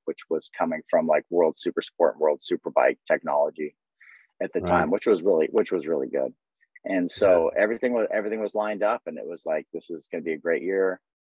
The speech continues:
Speaker 1: And about three weeks prior to Daytona, um, I was supermotoing.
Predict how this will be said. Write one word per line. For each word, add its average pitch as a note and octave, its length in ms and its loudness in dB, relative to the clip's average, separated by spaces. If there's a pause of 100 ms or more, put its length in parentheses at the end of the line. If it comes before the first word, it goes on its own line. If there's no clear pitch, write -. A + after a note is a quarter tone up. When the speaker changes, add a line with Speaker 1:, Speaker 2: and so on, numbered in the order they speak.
(120)
Speaker 1:
And F#2+ 220 -2
about F2 400 0
three A2+ 320 0
weeks A#2+ 420 -2
prior G#2 360 2
to G2 100 -8
Daytona, F2+ 760 -8 (840)
um, D#2+ 300 -6
I D#2+ 80 0
was - 180 -6
supermotoing. F2+ 720 0